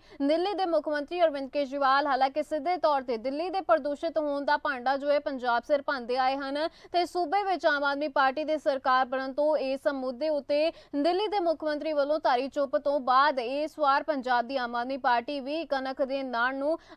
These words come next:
ਅੱਗ ਲਗਾਉਣ ਦੇ ਮਾਮਲੇ ਦੇ ਵਿੱਚ ਖਾਮੋਸ਼ ਨਜ਼ਰ ਆ ਰਹੀ ਹੈ। ਦੱਸ ਹੈ ਕਿ ਨਾੜ ਫੂਕਣ ਸੰਬੰਧੀ ਜੋ ਹੈ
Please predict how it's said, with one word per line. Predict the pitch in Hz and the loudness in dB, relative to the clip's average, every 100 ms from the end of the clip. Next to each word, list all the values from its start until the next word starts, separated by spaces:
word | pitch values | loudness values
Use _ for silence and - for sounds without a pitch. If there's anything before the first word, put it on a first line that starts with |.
| 262 | 6
ਅੱਗ | 311 | 6
ਲਗਾਉਣ | 381 359 294 294 | 8 6 6 2
ਦੇ | 285 294 | 0 -2
ਮਾਮਲੇ | 262 240 269 294 | 0 -2 0 0
ਦੇ | 277 | 2
ਵਿੱਚ | 262 269 285 | 0 -2 -2
ਖਾਮੋਸ਼ | 294 262 262 311 370 - | -2 0 2 2 2 -2
ਨਜ਼ਰ | 294 247 233 254 | -4 -4 -2 0
ਆ | 220 | 2
ਰਹੀ | 220 226 | 0 -2
ਹੈ। | |
ਦੱਸ | 220 240 285 | -2 -2 -2
ਹੈ | 330 | -2
ਕਿ | 330 | -2
ਨਾੜ | 285 269 285 | 0 0 0
ਫੂਕਣ | 294 285 294 | -2 0 0
ਸੰਬੰਧੀ | 294 294 277 277 285 | 0 -2 -4 -6 -4
ਜੋ | 294 | 2
ਹੈ | 294 | 2